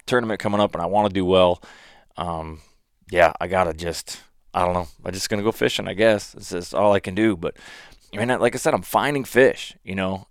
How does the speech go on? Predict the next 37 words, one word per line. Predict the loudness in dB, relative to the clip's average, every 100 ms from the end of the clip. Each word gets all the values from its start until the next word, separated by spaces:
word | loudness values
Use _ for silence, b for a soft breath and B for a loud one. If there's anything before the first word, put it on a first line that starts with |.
| -4
And | 0 6
right | 6
now, | 6 4 4 2
depending | 2 0 0 0
on |
where | 4 4
you | 6
are | 6 6
in |
the | 2
state, | 0 2 2 2 _ b b b b b b b
um, | -4 0 0 -2 -8 -10 -2
I |
know | 2 4
down | 8 8
in | 6
the |
metro | 4 2 6 8
area, | 10 8 8 4 0 _
the | -2
bass | 2 4 4 2
are | -6
pretty | 0 2
much, | 4 2 -2 -16 -20 _ _ -20
they're, | -10 2 2 4
they're | 4 2 0
moving | -2 4 6 4
into | 4
their | 2 2
summer | 4 4 4
patterns. | 6 6 6 0 -6 -10
They're | -8 -10 -10
fully | 0 2 4
recovered | 2 2 2 2
from, | -4 -6 -8 B B B B B B
um, | -8 -8 -10 -12
pre-, | -4 -4